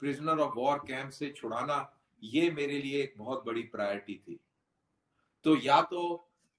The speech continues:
अ, वो प्राइम मिनिस्टर झूठ बोल रहे थे, या जो हमारे रिकॉर्ड्स हैं, आपके पास भी वो रिकॉर्ड्स हैं, ये सारे के सारे फौजी, तिरानवे हजार फौजी अटारी वाघा बॉर्डर से पार हुए, इनको पार कराने में छह महीने का पूरा,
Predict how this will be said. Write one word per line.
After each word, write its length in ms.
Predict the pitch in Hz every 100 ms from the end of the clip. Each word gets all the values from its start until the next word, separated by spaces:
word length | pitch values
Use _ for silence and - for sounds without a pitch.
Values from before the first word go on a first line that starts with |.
| 131
अ, 100 | 131
वो 300 | 139 131 156
प्राइम 300 | 147 135 139
मिनिस्टर 360 | 143 - 175
झूठ 240 | 156 147 139
बोल 240 | 139 131
रहे 140 | 127
थे, 220 | 123 120 117 _ _ _ _ - 320 _ -
या 440 | 127 147 180 - - _ -
जो 280 | 139 147 165
हमारे 720 | - 131 139 151 180 180 - _ _ -
रिकॉर्ड्स 520 | 135 143 165 180 151
हैं, 280 | 147 143 139
आपके 280 | 131 147 190
पास 260 | 185 175 165
भी 100 | 160
वो 100 | 151
रिकॉर्ड्स 460 | 135 127 135 139 127
हैं, 240 | 127 127 123
ये 100 | 123
सारे 320 | 139 139 160
के 120 | 160
सारे 400 | - 135 143 143
फौजी, 300 | 123 123 139
तिरानवे 520 | 131 131 214 196 151 143
हजार 380 | 131 127 127 123
फौजी 420 | 117 117 117 - _ _ _ -
अटारी 580 | 131 135 127 139 151 151 _
वाघा 300 | 117 123 139
बॉर्डर 340 | 143 127 131 139
से 220 | - 135
पार 400 | 127 120 123 117
हुए, 260 | 110 107 107 _ _ _ -
इनको 300 | 139 143 160
पार 340 | 147 143 160
कराने 380 | 151 143 147 151
में 180 | 151 156 _
छह 220 | 156 147
महीने 300 | 143 147 151
का 120 | 156
पूरा, 320 | 143 151 147